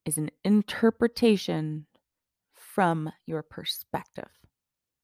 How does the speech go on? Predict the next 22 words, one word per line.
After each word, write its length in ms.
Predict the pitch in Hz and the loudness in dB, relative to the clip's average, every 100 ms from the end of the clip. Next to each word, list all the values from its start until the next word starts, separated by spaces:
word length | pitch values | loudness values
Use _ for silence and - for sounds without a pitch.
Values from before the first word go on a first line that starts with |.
| _ _ _ _ _ _ _ _ _ _ _ - | _ _ _ _ _ _ _ _ _ _ _ -10
Practice 420 | - 185 - 214 | -6 -4 -4 -4
being 180 | 202 196 | -4 -4
open 280 | 165 175 185 | -6 -6 -6
to 80 | 175 | -4
the 140 | 160 | -4
idea 340 | 147 - 156 - | -2 -2 -4 -4
that 240 | - - _ _ _ - | -4 -4 _ _ _ -6
you 120 | 180 | -4
could 200 | - 160 | -2 -2
be 120 | 165 | 0
wrong 480 | 147 151 160 139 143 | 2 4 4 2 -2
about 340 | 85 - - | -4 -4 -6
a 60 | - | -8
thing, 260 | - - - _ _ _ _ _ _ - - | -10 -10 -10 _ _ _ _ _ _ -14 -8
especially 420 | - 208 208 202 | 2 2 4 0
if 100 | 202 | -2
you're 100 | 190 | -4
feeling 500 | - 190 175 170 175 | -4 -4 -2 -2 0
rather, 420 | 170 160 156 151 - - | 0 2 0 -6 -12 -6
um, 420 | - 175 156 160 - | -2 0 0 -2 -2
negative, 600 | 175 156 156 156 151 - - - - - | 2 2 4 2 0 -4 -20 -20 -10 -2
pest-, 280 | 180 - | 0 0